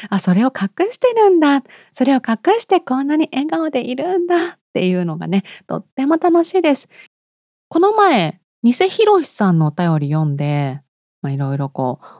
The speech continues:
「お店探し大丈夫？」みたいな話したんですけど、あの後ね、Twitterでフォローしていただいて、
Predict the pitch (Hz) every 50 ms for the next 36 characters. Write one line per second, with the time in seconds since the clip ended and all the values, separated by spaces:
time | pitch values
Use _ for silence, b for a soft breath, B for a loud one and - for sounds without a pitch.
0 | B B - 165 170 185 185 - 214 202 - 220 196 185 190 180 - 156 156 170
1 | 190 220 214 - 262 233 185 160 190 208 208 - 185 - 160 147 147 156 160 156
2 | 165 - 180 165 - - 196 202 180 156 156 - - - 135 131 143 143 135 135
3 | - _ _ - _ _ - 220 240 294 330 330 320 220 180 156 151 - - 220
4 | 220 208 _ _ 220 214 202 208 202 214 202 180 139 143 - - 135 131 - 135
5 | 127 135 131 127 123 - _ - 139 131 -